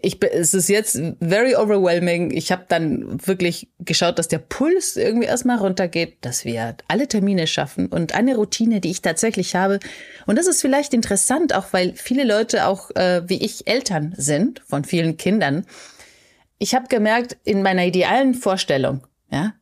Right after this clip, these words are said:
stehe ich um fünf Uhr dreißig auf, ich meditiere eine halbe Stunde, dann habe ich zwanzig Minuten, um mich zu sortieren und den Tag zu planen und am Ende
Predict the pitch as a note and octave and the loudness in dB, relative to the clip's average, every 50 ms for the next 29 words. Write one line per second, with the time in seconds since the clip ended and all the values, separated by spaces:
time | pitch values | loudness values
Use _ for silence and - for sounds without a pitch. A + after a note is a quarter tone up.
0 | _ _ _ _ - - - - G3+ F#3+ F3+ - D#3+ C#3+ C3 D3+ C#3+ - C3 - | _ _ _ _ -8 -6 -2 0 0 0 0 0 -2 -2 -2 -4 -4 -2 -4 -2
1 | - C3+ C3+ C3+ - C3+ C3+ - E3+ G#3 A#3+ C4 C#4 - - - _ _ _ _ | -2 -2 -2 0 -2 -2 -2 0 0 0 0 0 -2 -4 -10 -20 _ _ _ _
2 | - - E3 - F3+ E3+ D#3+ D#3+ D#3 - F3 E3 D3 C#3+ C#3+ C#3 C3+ C3 C#3 C3+ | -6 -4 0 0 2 2 2 0 0 0 0 2 2 2 0 0 0 -2 -2 -2
3 | C#3+ C3+ C3+ - - - A3+ B3 B3+ B3 C4 C4+ C4+ C4+ - - - - - - | -2 -2 -2 -4 -2 0 2 2 4 4 2 2 0 -2 -6 -16 -20 -20 -20 -20
4 | - - - F3+ F3+ E3+ E3 D#3 D3+ F3 E3 D#3+ D#3+ C#3 - - - - A3 G#3+ | -8 -2 0 0 2 2 0 0 0 0 -2 0 -2 -2 -2 -2 -2 0 0 2
5 | G#3+ - G3+ - - F3 E3+ F#3 G3 G#3+ A#3 - - F3+ F#3 F3+ - - E3+ D#3 | 0 0 -2 0 0 2 2 4 4 2 2 0 0 0 0 2 2 0 0 0
6 | D#3+ D#3+ E3 D#3 - - - F3+ C#3 D#3 C#3+ - - - G#3 A#3+ B3 A#3 A3+ A#3 | 2 0 0 0 -2 -2 -2 0 0 0 0 -2 -2 0 2 2 2 4 2 2
7 | A#3 A#3 - E3 D3+ D3 D3+ C#3+ C#3+ - F3+ G#3 C#4 - - - A3 F#3 - G3 | 0 0 0 0 0 0 -2 -2 -2 -2 -2 0 -2 0 0 -2 -2 -2 0 0
8 | F#3 G3 G#3+ A3 G#3+ G3 F#3+ F3 E3 D3+ D#3 - - F3 F#3+ A3 G#3+ A3 A3+ A3+ | 0 2 2 2 2 2 2 2 0 0 0 0 0 2 2 2 2 2 2 0